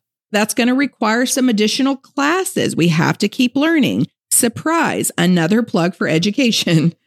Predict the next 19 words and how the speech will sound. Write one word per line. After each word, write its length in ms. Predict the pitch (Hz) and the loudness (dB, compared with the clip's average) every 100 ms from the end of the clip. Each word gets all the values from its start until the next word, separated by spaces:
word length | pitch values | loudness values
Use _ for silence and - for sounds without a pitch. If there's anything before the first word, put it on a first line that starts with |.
| _ | _
<laughs> 260 | _ _ - | _ _ -6
Online 460 | 254 349 466 480 453 | -2 -2 -2 -4 -2
classes 520 | 359 330 320 359 320 | -2 -2 0 -2 0
and 120 | 285 | 0
certifications 920 | 294 277 302 311 - 262 - 294 294 | 2 0 0 0 0 0 2 0 0
are 100 | 262 | 0
going 420 | 220 226 233 254 | -2 -2 0 0
to 140 | 262 302 | 0 0
be 260 | 254 240 233 | 2 2 2
the 140 | 180 | 2
most 440 | 165 156 190 - | 2 2 0 -2
affordable 760 | 302 - 262 254 262 226 233 233 | -4 -2 -2 0 0 0 0 0
and 240 | 175 190 | 0 2
the 120 | 190 - | 0 0
easiest 640 | 214 226 220 247 233 226 | 2 2 2 2 2 0
way 220 | 214 185 185 | 0 2 2
to 180 | - | 0
access 480 | 156 170 - 151 - | 0 -2 0 -2 0
education. 840 | - - - - - - - - | -2 -2 0 0 0 0 0 -2